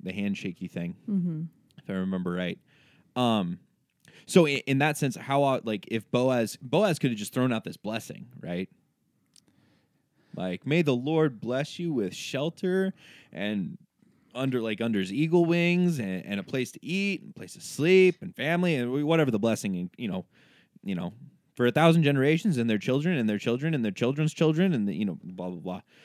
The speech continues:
Speaker 1: Uh, like the, like the worship song, we could spout the blessing,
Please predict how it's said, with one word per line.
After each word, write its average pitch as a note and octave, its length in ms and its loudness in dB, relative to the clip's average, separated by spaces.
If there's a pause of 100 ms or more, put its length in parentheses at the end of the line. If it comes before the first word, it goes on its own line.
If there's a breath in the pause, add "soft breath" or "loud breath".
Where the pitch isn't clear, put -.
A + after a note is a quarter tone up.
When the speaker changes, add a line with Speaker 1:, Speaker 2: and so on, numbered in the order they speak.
(240 soft breath)
Speaker 1:
Uh, G2 300 2
like F#2 180 -4
the, F#2+ 280 0
like G2 160 -2
the F2 80 -6
worship C#3 280 4
song, G2 260 -2
we C#3 380 -2
could C3 240 -2 (140)
spout E3 520 -4
the - 60 -12
blessing, A2+ 760 -4